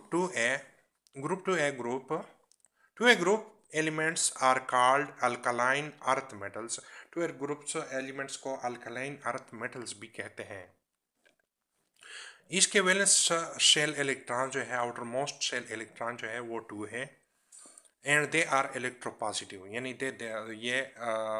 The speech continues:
इलेक्ट्रॉन देते हैं रिएक्शंस में, अमूमन दूसरे एलिमेंट्स को ये इलेक्ट्रॉन देते हैं। अ, less than, electropositivity जो है इसकी less than alkali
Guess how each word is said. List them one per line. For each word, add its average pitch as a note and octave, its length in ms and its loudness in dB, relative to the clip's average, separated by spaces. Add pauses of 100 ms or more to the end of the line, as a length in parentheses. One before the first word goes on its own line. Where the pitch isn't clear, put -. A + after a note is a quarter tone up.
(220)
इलेक्ट्रॉन A#2 560 -6
देते A#2 240 -8
हैं A2+ 320 -10 (280)
रिएक्शंस A2 760 -6
में, B2+ 240 -8
अमूमन A#2+ 580 -10 (280)
दूसरे C3 300 -2
एलिमेंट्स A2+ 500 -8
को D3 200 -8
ये D3 200 -6
इलेक्ट्रॉन G#2 680 -10
देते G#2 260 -14
हैं। F#2+ 220 -20 (1080)
अ, B2 420 -6 (320)
less E3 440 4 (160)
than, A#2+ 280 0 (200)
electropositivity F3+ 960 -2
जो A#2+ 140 -4
है C3+ 200 0
इसकी C#3+ 280 -4
less C3+ 340 2
than A#2+ 260 -6 (100)
alkali B2+ 460 -2